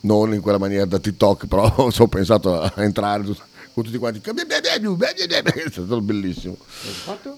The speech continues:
Speaker 1: Attenzione, attenzione. Comunque ieri pomeriggio c'è stato uno scontro tra me e Fabione su Operazione Arnazzi, quando ne volete parlare, agevolo vocale. Sì, si manda pure.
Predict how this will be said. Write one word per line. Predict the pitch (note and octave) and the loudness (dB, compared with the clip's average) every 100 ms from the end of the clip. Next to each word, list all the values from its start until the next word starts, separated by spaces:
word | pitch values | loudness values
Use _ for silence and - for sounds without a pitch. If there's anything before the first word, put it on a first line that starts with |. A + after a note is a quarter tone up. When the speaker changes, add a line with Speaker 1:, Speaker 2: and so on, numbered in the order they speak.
| - | -8
Speaker 1:
Attenzione, | - G#3+ E3 G#2+ D#2 F2 - - | -4 -4 -4 -4 -6 -8 -12 -14
attenzione. | - E3+ A#2+ D2+ B1+ - - _ _ | -6 -4 -4 -8 -10 -16 -20 _ _
Comunque | - G#3+ G3 | -2 0 6
ieri | F3 | 6
pomeriggio | C#3 D3+ G3 A#3 | 6 6 6 4
c'è | C#3+ | 0
stato | D#3+ C3 | 2 2
uno | C3+ | 0
scontro | - - F#3 F#3+ F3 | -2 0 2 2 -2
tra | B2 B2 | 0 2
me | C#3 D#3+ | 4 4
e | |
Fabione | - C3 A#2 D#3+ D#3+ | 2 2 4 4 2
su | C3+ | 2
Operazione | A2 A2 G#2 C3 | 2 0 2 2
Arnazzi, | A#2 A2+ G2 F2 - | 2 2 0 0 -2
quando | G2+ A#2 | 0 4
ne | A#2+ | 4
volete | B2 A#2+ | 4 2
parlare, | A#2 C3 F#2+ G#2+ G#2+ | 2 2 4 4 4
agevolo | F#2+ A2 A2 | 4 4 6
vocale. | G#2+ G2 F#2 | 4 2 -2
Sì, | D#3 | 0
si | D#3 | 0
manda | D#3+ D#3 | 2 0
pure. | B2+ B2 G2+ | 0 0 0